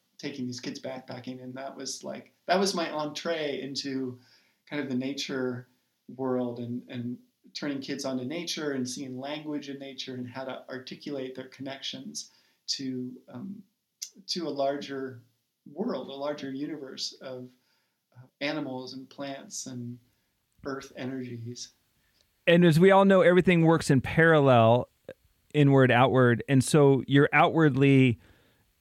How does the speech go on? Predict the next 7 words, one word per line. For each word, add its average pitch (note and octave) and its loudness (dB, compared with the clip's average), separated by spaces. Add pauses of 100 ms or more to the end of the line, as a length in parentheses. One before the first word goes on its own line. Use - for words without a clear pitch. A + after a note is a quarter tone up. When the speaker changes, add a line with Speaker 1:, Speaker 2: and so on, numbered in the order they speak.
Speaker 2:
you D3 4
know, A2+ 2
working C#3+ 4
and A2+ 6
helping B2+ 4
young B2+ 6
people A#2 0